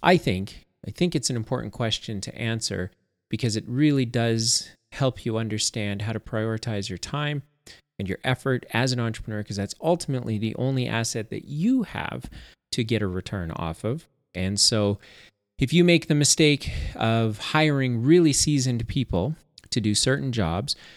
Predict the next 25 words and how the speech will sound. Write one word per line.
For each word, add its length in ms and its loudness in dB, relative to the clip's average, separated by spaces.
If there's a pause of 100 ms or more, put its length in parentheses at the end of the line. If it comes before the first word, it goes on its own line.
(160)
when 220 2
you're 240 4
in 160 2
the 80 2
making 500 2
money 560 -4
stage, 460 0
then 100 0
you're 100 0
probably 300 0
gonna 160 0
get 160 -2
very 160 2
frustrated 540 -2
at 60 -16
the 100 -4
lack 320 0
of 120 -8
results. 480 -4 (460)
Conversely, 460 6
if 80 -2
your 100 4
business 420 4
is, 220 0
is 540 -2